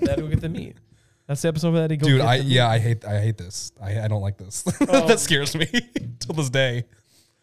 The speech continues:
Speaker 1: To this day?
Speaker 2: To this day.
Speaker 1: Um, <laughs>
Speaker 2: What are some other obscure ones? I'm trying to think.
Speaker 1: Uh,
Speaker 2: The Browns was good.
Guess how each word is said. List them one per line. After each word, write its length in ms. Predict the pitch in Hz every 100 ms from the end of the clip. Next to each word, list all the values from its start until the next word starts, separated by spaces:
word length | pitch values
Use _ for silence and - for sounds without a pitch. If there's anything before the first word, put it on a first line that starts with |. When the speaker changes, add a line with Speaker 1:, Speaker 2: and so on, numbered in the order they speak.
| _ -
Speaker 1:
To 120 | - 285
this 180 | 202 165
day? 180 | 233 427
Speaker 2:
To 120 | 262
this 160 | 226 160
day. 420 | 170 226 139 - - - _ _ _ _ _ _ _ _ -
Speaker 1:
Um, 340 | 185 - 254 247 - 427 403 - 370
<laughs> 480 | _ _ _ - -
Speaker 2:
What 100 | 175
are 40 |
some 140 | 220
other 160 | 113 90
obscure 320 | 87 - 120
ones? 320 | 135 76 - _
I'm 60 |
trying 120 | 117 -
to 40 | _
think. 340 | 208 _ - _ _ _ _ _ _ _ _ _ _ _ _ _ _ _ _ _ _ _ _ _ _ _ _ -
Speaker 1:
Uh, 840 | 156 147 147 143 139 139 139 139 127
Speaker 2:
The 60 | 107
Browns 440 | 101 101 117 120
was 120 | 98 90
good. 340 | 87 85 87